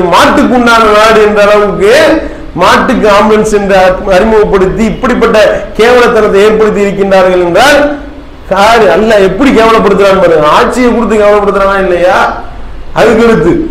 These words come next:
நம்ம இல்லைங்கிற ஆமாங்கிறேன்னு ஒரு ஆள் இருக்காரு, ஆண்டி இந்தியன் மனநோயாளி. அவர் வந்து ரொம்ப ஆக்ரோஷப்பட்டு எவனை பார்த்தாலும் ஆண்டி இந்தியன், ஆண்டி இந்தியன் சொல்லிக்கிட்டு கேவலப்படுத்துறதுக்கு பேசினானா, கடைசியில வார்த்தையை விட்டார் அவரு. என்ன, ஐயா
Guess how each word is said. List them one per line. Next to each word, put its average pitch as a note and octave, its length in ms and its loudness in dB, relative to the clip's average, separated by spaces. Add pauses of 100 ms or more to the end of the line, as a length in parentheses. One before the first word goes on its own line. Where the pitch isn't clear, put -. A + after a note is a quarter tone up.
(140)
நம்ம G3+ 240 0 (140)
இல்லைங்கிற A3+ 400 2 (100)
ஆமாங்கிறேன்னு G3 500 2
ஒரு F#3 140 2
ஆள் E3+ 140 2
இருக்காரு, D#3+ 340 2 (460)
ஆண்டி A#3 340 2
இந்தியன் G3 320 0
மனநோயாளி. F#3 640 2 (560)
அவர் A3+ 240 2 (100)
வந்து A3 240 2 (220)
ரொம்ப G#3+ 160 0 (140)
ஆக்ரோஷப்பட்டு F#3+ 760 -2 (600)
எவனை A#3+ 220 2 (100)
பார்த்தாலும் A3 420 2
ஆண்டி A3 240 0
இந்தியன், G3+ 320 0
ஆண்டி G#3+ 240 0
இந்தியன் G3+ 320 -2
சொல்லிக்கிட்டு F#3+ 460 -2
கேவலப்படுத்துறதுக்கு F#3+ 720 0
பேசினானா, F#3 460 0 (880)
கடைசியில G#3 420 0
வார்த்தையை F#3+ 340 2
விட்டார் E3 380 2
அவரு. D3 200 2 (200)
என்ன, F#3 120 0 (760)
ஐயா A3 180 2